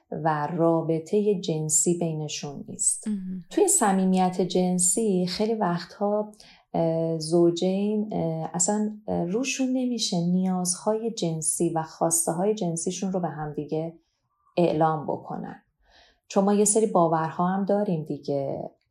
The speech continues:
Speaker 1: باورهایی مثل این که مگه زن می‌تونه شروع کننده باشه، یا مثلاً، اه، مگه زن می‌تونه درخواست بده،
Speaker 2: مهم.
Speaker 1: یا اگر حتی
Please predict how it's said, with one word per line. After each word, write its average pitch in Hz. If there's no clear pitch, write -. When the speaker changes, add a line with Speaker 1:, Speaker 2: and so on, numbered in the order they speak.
Speaker 1:
باورهایی 165
مثل 180
این 180
که 170
مگه 160
زن 165
می‌تونه 190
شروع 143
کننده -
باشه، -
یا 165
مثلاً، 160
اه، 151
مگه 185
زن 196
می‌تونه 202
درخواست 156
بده، -
Speaker 2:
مهم. 202
Speaker 1:
یا 226
اگر 233
حتی 233